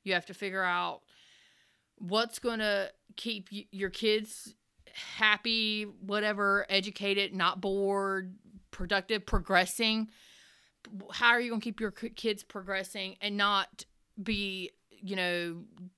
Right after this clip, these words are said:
not kill yourself or hate yourself because of the guilt and let it consume you? 'Cause I felt like, for a while, I felt like I was being a bad mom, bad par-, bad wa-, bad everything. I felt bad, bad, bad. I just felt all the guilt.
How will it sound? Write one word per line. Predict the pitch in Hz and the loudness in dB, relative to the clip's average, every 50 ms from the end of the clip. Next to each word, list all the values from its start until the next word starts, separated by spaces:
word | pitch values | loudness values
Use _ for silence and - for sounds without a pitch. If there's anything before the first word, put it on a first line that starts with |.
| _ _ _ _ _ _ _ _ _ _ _ _ _ _ _ _ _ _ _ _ _ _ _ _ - | _ _ _ _ _ _ _ _ _ _ _ _ _ _ _ _ _ _ _ _ _ _ _ _ 0
not | 190 196 196 - - | 2 2 2 2 -2
kill | - - 277 294 | 0 2 2 2
yourself | 277 262 269 226 - - 220 190 185 185 185 185 - | 2 0 -4 -6 0 2 4 4 4 2 0 -2 -2
or | 208 190 185 180 175 | 0 0 2 0 0
hate | - - 220 247 254 | -2 2 2 2 2
yourself | 233 214 - 226 202 185 | 2 -2 -2 -2 -2 -2
because | - 202 - 214 175 185 | -2 -6 -8 -6 -6 -6
of | 165 | -6
the | 165 180 | -6 -6
guilt | 151 147 - 220 269 285 220 - | -6 0 2 4 4 4 2 2
and | 180 180 | -2 -2
let | 180 185 185 190 | -2 0 0 0
it | 190 - - _ | -2 -4 -8 _
consume | - - 208 180 - - 233 240 254 240 202 | -10 -8 -8 -8 -4 -2 -2 0 0 0 -2
you? | 180 180 | -4 -4
'Cause | 185 190 185 | -4 -4 -4
I | 175 | -4
felt | - 247 220 | -4 -4 0
like, | 220 202 190 - _ - - - - - - - - - _ | 2 2 2 0 _ -14 -20 -20 -20 -20 -20 -20 -20 -14 _
for | - 220 | 0 4
a | |
while, | 226 226 214 208 | 8 8 8 8
I | 214 | 6
felt | - 214 - | 2 0 0
like | 196 175 185 | 0 -2 -4
I | |
was | 180 180 | -6 -6
being | 180 180 165 | -6 -6 -6
a | 160 | -6
bad | 156 - 180 180 180 185 180 180 | -2 2 6 6 8 6 6 4
mom, | 185 180 185 185 185 170 | 2 2 2 2 0 0
bad | 175 170 170 170 175 170 | 0 2 2 2 0 -2
par-, | - - 208 220 226 - - | -4 -2 0 0 0 0 -4
bad | 185 180 170 185 214 190 185 185 180 175 170 165 | -12 -16 -10 -6 -2 0 0 0 0 -2 -4 -8
wa-, | 175 202 214 220 - - | -6 -4 -2 -2 -4 -4
bad | 202 185 208 190 196 196 - | -6 -4 -2 0 -2 0 0
everything. | 220 214 185 185 185 185 170 | 0 0 0 0 -2 -4 -4
I | 165 185 | -4 -4
felt | 220 196 175 | -4 -6 -2
bad, | 165 202 202 214 220 226 226 214 | 2 6 8 8 8 8 6 4
bad, | 214 208 214 202 | 2 4 4 4
bad. | 190 190 175 165 151 - - - - - - _ - | 4 2 2 2 0 -4 -10 -18 -20 -20 -18 _ -8
I | 214 | -8
just | 214 - | -6 -2
felt | - 247 196 - - _ _ | 0 0 0 -2 -6 _ _
all | 202 220 254 285 | 4 6 6 6
the | 294 277 | 4 2
guilt. | 233 262 233 175 156 - - - | 4 4 4 4 4 0 -8 -16